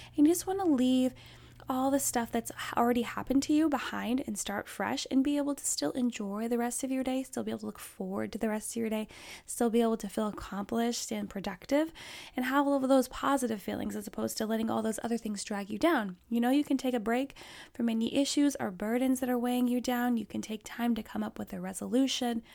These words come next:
for any problems or issues that you're dealing with alone or with someone else. I encourage everyone to create a list of at least four things that you're grateful for,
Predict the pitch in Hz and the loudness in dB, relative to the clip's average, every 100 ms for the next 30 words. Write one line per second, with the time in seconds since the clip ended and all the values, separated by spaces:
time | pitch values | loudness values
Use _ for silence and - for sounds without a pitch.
0 | - - 214 208 196 - 208 226 226 220 | -20 -14 -8 -8 -6 -6 0 0 0 -2
1 | - 247 269 247 - 208 190 220 220 214 | -2 0 -2 -2 -4 -6 -4 -4 -2 -4
2 | - 214 196 202 208 254 202 196 - 202 | -6 -6 -4 -4 -4 -4 -6 -6 -6 -4
3 | 196 - 330 349 - - - - - - | -2 2 4 2 -4 -10 -16 -18 -16 -10
4 | - 226 233 226 233 240 240 240 240 233 | -2 0 2 2 2 4 4 4 2 0
5 | 220 214 214 254 285 247 226 220 - - | -2 -2 2 4 4 0 -2 -2 -4 -6
6 | 208 208 220 202 - 196 - 311 - 302 | -6 -4 -4 -4 -4 -4 2 2 2 0
7 | 294 285 277 277 | 2 2 2 0